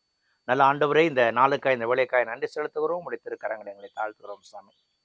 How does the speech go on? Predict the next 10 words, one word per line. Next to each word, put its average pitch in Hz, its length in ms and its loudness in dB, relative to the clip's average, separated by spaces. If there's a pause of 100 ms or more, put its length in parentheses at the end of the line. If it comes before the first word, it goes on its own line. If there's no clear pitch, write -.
(500)
உமக்கு 151 300 2
முன்பாக 143 500 4
தாழ்மையாய் 131 480 4
நடக்க 127 260 -2
விரும்புகிறீர். 156 640 -2
அந்த 117 200 -14
தாழ்மையை 120 420 0 (760)
நீர் 165 200 4
முன்மாதிரியாய் 214 580 8
வைத்து 185 220 6